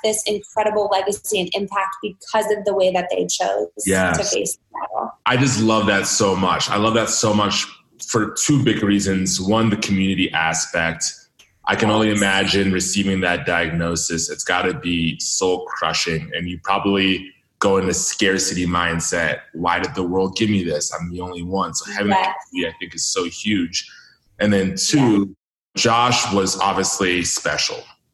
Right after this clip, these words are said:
Speaker 2: no doubt
Speaker 1: Sure.
Speaker 2: about it. But I think people having the opportunity to see that there is still the option to choose something different in terms of being a fighter and not going down easy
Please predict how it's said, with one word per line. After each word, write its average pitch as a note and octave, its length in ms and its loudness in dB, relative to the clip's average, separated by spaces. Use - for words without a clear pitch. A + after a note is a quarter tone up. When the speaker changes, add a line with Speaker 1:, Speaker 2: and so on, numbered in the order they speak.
Speaker 2:
no F#2+ 260 2
doubt F2 200 0
Speaker 1:
Sure. A#3+ 140 2
Speaker 2:
about - 400 -8
it. - 60 -4
But G2+ 460 2
I G#2+ 120 2
think A#2+ 440 2
people C3 360 2
having A2 340 4
the G#2 60 2
opportunity G2+ 520 2
to G2 100 2
see - 240 0
that F#2+ 160 0
there E2+ 300 -2
is G#2+ 800 0
still A2 440 2
the G2+ 220 2
option G2+ 400 2
to G2+ 120 0
choose G#2 800 2
something G2+ 520 2
different G2 460 0
in F#2+ 80 -2
terms F#2+ 300 0
of E2 200 -4
being F#2+ 240 2
a F#2 80 0
fighter F#2 520 0
and E2+ 240 -2
not F2+ 340 0
going F#2 280 0
down F#2 240 -2
easy F#2+ 520 0